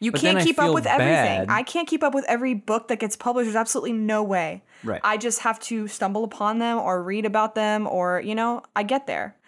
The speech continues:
Speaker 1: And you shouldn't feel bad.
Speaker 2: Right.
Speaker 1: Because at the end of the day, you, you see what you see, you play
Speaker 2: I
Speaker 1: what
Speaker 2: feel
Speaker 1: you
Speaker 2: bad
Speaker 1: play.
Speaker 2: though because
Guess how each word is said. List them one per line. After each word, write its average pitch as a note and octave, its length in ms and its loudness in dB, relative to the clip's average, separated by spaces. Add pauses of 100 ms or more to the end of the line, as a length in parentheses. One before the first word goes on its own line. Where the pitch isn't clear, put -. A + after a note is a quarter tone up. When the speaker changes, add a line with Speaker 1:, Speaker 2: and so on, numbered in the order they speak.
(100)
Speaker 1:
And A3+ 120 -2
you B3 60 2
shouldn't C#4+ 300 0
feel D#3+ 180 -6
bad. E3+ 380 -8 (1040)
Speaker 2:
Right. F2+ 320 -10
Speaker 1:
Because G3 420 -2
at F#3+ 100 -4
the G#3 80 -4
end A3+ 120 0
of A#3 40 0
the A3 60 0
day, A3 240 0
you, F3 360 -2
you E3+ 60 -6
see A#3 420 -4
what G#3+ 180 -4
you G3 60 -6
see, A#3+ 200 -4
you G3 80 -2
play - 160 0
Speaker 2:
I - 20 0
Speaker 1:
what G#3 80 0
Speaker 2:
feel F#3 80 2
Speaker 1:
you E3+ 40 0
Speaker 2:
bad E3 120 4
Speaker 1:
play. - 100 2
Speaker 2:
though D3 60 2
because C3 400 0